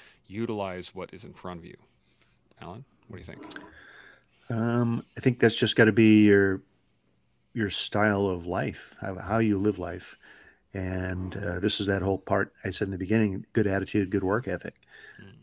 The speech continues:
Speaker 2: It just applies. If you can, uh, take the kids with their shoes untied versus the, the guys with the, you know, high and tights,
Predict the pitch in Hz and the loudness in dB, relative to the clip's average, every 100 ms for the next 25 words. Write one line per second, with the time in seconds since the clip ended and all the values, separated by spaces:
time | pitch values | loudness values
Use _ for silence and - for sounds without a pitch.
0 | _ 98 - 95 95 92 98 117 92 90 | _ -8 -4 -4 -4 0 2 2 -2 -6
1 | - 104 104 - 101 98 98 101 101 98 | -2 0 0 0 0 2 2 2 2 2
2 | 95 98 - - 104 104 - _ - - | 0 -2 -6 2 2 2 -4 _ -20 -20
3 | _ 104 113 98 104 104 104 95 - 110 | _ 2 4 6 6 8 6 4 2 4
4 | 110 107 104 107 110 107 101 101 - 90 | 6 4 4 4 4 2 0 -2 -4 -4
5 | 104 98 95 - _ 104 92 95 101 98 | 0 0 -2 -6 _ -8 -4 -2 0 -2
6 | 101 92 98 92 92 - _ _ _ _ | -4 -2 -2 -2 -4 -10 _ _ _ _
7 | 104 90 - - - 107 98 104 107 - | -10 -10 -10 -8 0 0 2 4 2 0